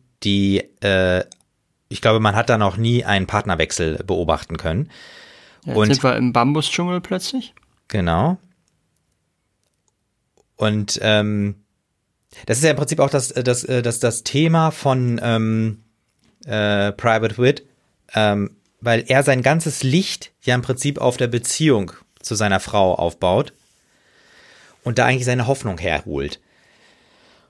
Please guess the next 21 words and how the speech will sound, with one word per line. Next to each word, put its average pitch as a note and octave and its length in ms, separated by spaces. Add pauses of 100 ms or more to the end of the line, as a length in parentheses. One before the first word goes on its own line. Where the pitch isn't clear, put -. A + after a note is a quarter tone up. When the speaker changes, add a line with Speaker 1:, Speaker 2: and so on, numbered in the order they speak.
(180)
Speaker 1:
Und D3+ 140
deswegen B2+ 320
sehen B2+ 180
wir C3+ 80
die B2+ 100
Loris B2+ 480
auch F#2 140
immer G2+ 240
wieder, G#2 300
weil A2+ 120
die A2+ 60
ja G#2+ 80
auch B2+ 160
sozusagen G#2+ 340
als G2 240
die, G#2 260
ähm, F#2 360
treuen G#2 420
Tiere F2+ 400 (360)
gelten. F2 340
Speaker 2:
Mhm. B2+ 400